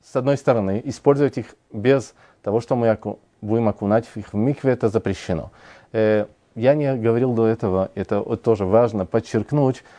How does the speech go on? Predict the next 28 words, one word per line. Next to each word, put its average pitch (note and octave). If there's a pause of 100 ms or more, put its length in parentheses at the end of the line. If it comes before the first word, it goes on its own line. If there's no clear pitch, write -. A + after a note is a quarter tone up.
(180)
что -
нам D3+
запрещается C#3
использовать A2
ту C3+
посуду, D3+
которую F#2+
нам G2
надо G2
окунать. F2+ (260)
Даже D#3
если D3
мы B2+
хотим A#2+
одноразово C3
использовать, A#2+ (100)
допустим, D#3 (180)
сейчас D3
у C3
нас G#2
нет G#2
времени, E3+ (280)
получили A#2+
посуду D3+
в -
подарок, F#3 (720)
миква C3+
закрыта, D#3